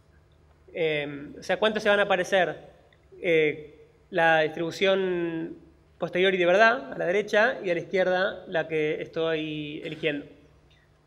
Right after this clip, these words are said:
Y la noción de distancia que uso, para el que lo conozca, eh, se llama la divergencia de Kullback-Leibler, pero tampoco es tan importante en este contexto.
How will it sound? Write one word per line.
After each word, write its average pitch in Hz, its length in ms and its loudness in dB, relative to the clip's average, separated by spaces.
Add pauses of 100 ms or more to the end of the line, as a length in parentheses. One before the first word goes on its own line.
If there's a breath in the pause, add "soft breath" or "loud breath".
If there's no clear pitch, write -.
(300)
Y 240 220 0
la 208 240 6
noción 208 400 2
de 254 60 6
distancia 233 280 2
que 202 60 -4
uso, 226 720 0
para 165 200 2
el 160 80 -2
que 165 320 0
lo 160 100 -2
conozca, 185 680 2
eh, 185 80 -6
se 175 140 -12
llama 165 260 0
la 156 80 0
divergencia 156 440 -2
de 156 100 -2
Kullback-Leibler, 226 560 2
pero 175 520 -2
tampoco 180 380 2
es 175 140 2
tan 180 120 0
importante 175 340 2
en 165 60 2
este 170 120 -4
contexto. 240 680 2